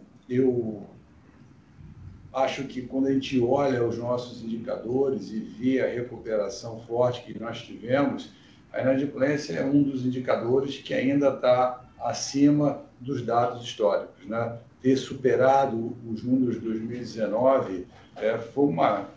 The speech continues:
uma grande vitória. Volto a dizer, dois mil e dezenove tinha sido um ano recorde de boa performance.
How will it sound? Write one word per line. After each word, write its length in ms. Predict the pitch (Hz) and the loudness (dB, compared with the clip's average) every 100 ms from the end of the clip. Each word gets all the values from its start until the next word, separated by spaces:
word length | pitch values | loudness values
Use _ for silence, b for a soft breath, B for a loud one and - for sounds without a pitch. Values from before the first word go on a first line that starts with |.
| - | -4
uma 140 | 131 | -2
grande 340 | 117 139 143 135 | 2 2 2 0
vitória. 720 | 139 120 135 139 104 - - _ _ | -4 6 6 6 2 -4 -12 _ _
Volto 320 | 127 139 135 | -2 -2 -2
a 80 | 123 | -2
dizer, 640 | 110 95 110 139 143 - - _ | -4 -6 2 4 4 0 -12 _
dois 160 | 123 120 | -8 -4
mil 80 | 127 | -4
e 40 | |
dezenove 500 | 120 123 117 131 - | -2 -2 2 2 2
tinha 140 | 127 110 | -8 -8
sido 280 | 135 123 | -8 -8
um 80 | 120 | -4
ano 180 | 127 110 | -4 -4
recorde 600 | 101 127 123 113 98 104 | 2 2 2 -2 -8 -8
de 140 | 101 98 - | -12 -16 -6
boa 300 | 117 123 107 | -2 0 0
performance. 920 | - - 123 123 117 107 104 101 - | -6 -10 4 6 6 4 -4 -10 -16